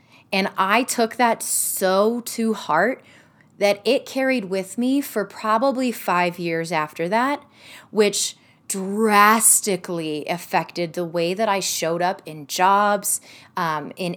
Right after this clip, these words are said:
any kind of situation where my intelligence could have been questioned. Like, I held back so much. I didn't ask questions anymore. My learning experience and my, uh, job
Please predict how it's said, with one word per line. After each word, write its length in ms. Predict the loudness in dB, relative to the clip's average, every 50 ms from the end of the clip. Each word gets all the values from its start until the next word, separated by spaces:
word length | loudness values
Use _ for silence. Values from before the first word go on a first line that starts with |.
| -4
any 260 | -2 0 2 2 2
kind 220 | 0 0 -2 -2 -2
of 80 | -2
situation 580 | -2 -4 -4 -6 -6 -4 -4 -4 -4 -4 -6 -8
where 100 | -8 -8
my 80 | -6 -6
intelligence 580 | -6 -6 -6 -6 -4 -4 -4 -4 -6 -8 -10 -12
could 160 | -12 -12 -12
have 100 | -10 -10
been 160 | -10 -12 -12
questioned. 560 | -4 -2 -2 -2 -2 -2 -2 -2 -2 -2 -2
Like, 200 | -4 -4 -4 -2 -2
I 140 | -2 -2
held 340 | -2 -2 -2 -4 -4 -4 -4
back 280 | -4 -4 -4 -4 -6 -12
so 480 | -10 -8 -6 -6 -4 0 2 2 2 2
much. 240 | 2 0 -2 -2 -4
I 80 | -8
didn't 340 | -6 -6 -6 -6 -6 -10 -6
ask 300 | -2 -2 0 0 -2 -4
questions 380 | -4 -4 -4 -4 -4 -6 -6 -6
anymore. 480 | -6 -6 -6 -6 -6 -6 -6 -6 -8 -10 -16 -20 -20 -20 -20 -20 -12 -8
My 420 | -4 -2 0 2 2 4 4 2
learning 600 | 2 0 0 0 0 0 0 0 0 0 0 -2
experience 960 | -2 -4 -2 -4 -4 -4 -4 -4 -4 -2 -2 0 0 0 0 0 0 -2 -2 -4
and 180 | -6 -6 -6 -4
my, 460 | -4 -4 -2 -2 -2 -2 -4 -4 -6 -8 _ _ _ _ _ _ _ _ _ _ _ -18 -18 _ -2
uh, 440 | 0 2 2 2 2 2 0 -2 -4 -10 -16 -18 -16 _ -10
job 600 | -6 -2 2 4 6 6 8 8 6 4 4 0